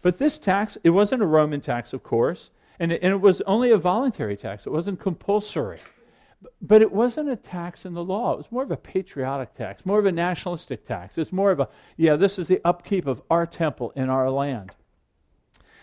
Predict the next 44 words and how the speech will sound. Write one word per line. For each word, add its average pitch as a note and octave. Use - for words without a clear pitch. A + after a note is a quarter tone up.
And F3+
so D3
the D3
tax G3+
collector F3+
comes G3
to A3
Pe-, -
that's D#3+
a -
little G3
background. C#3
Tax F#3
collector F3+
comes G3+
to G#3
Peter F3
and E3
says, E3+
"Hey, F#3+
does D#3+
your D#3+
master E3
pay E3+
this D3+
tax?" C#3+
And C#3
Peter F3+
says, D3
"Yes." C#3
I, -
I F#3+
probably E4+
w-, A#3
a G3
little C4+
bit A#3+
of E3
without F#3
thinking, G3+
he C#3
just D3
says, C#3
"Yes." D3+